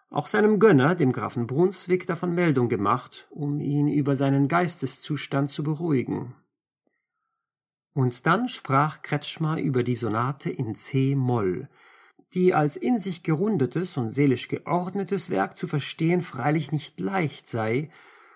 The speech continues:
und der zeitgenössischen Kritik, wie auch den Freunden, eine harte ästhetische Nuss zu knacken gegeben habe.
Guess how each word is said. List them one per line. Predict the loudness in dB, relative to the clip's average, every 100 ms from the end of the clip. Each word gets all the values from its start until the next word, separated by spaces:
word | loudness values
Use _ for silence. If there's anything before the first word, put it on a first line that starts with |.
| _
und | -4 -4 -2
der | -2
zeitgenössischen | 0 0 2 2 2 0 -2 0
Kritik, | 0 -2 0 2 0 -2 -6
wie | -6
auch | -6
den | -10 -10
Freunden, | -4 2 4 2 0 -2 -2
eine | -2 -2 -4
harte | -4 -4 -4 -4
ästhetische | -2 -2 -2 -2 -2 -4 -2
Nuss | 2 2 2 -2
zu | -8
knacken | -4 -2 -2 -2
gegeben | -4 -4 -6 -6 -8
habe. | -8 -6 -6 -8